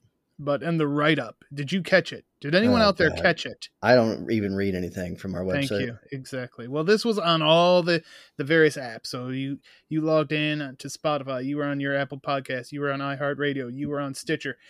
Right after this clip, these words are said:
Speaker 1: If you read the little synopsis that comes along with the new episodes. In our last episode, if, if you recall, Chad, was No Escape.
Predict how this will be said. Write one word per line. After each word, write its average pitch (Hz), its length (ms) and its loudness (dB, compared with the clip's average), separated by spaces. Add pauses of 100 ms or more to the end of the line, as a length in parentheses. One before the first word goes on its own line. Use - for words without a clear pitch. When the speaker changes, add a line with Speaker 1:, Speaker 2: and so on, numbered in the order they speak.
(220)
Speaker 1:
If 139 140 -6
you 165 180 -4
read 156 220 4
the 151 80 -2
little 143 220 -2
synopsis 143 800 -2
that 131 160 -6 (140)
comes 147 340 -4
along 139 500 0
with 131 240 -8
the 131 100 -8
new 135 220 0
episodes. - 760 -8 (920)
In 123 80 -12
our 123 120 -4
last 160 340 0
episode, 139 460 -4
if, 135 280 -4
if 151 180 -10
you 135 100 -4
recall, 120 340 -10
Chad, 127 240 -8
was 123 160 -12
No 120 160 -10
Escape. 113 360 -12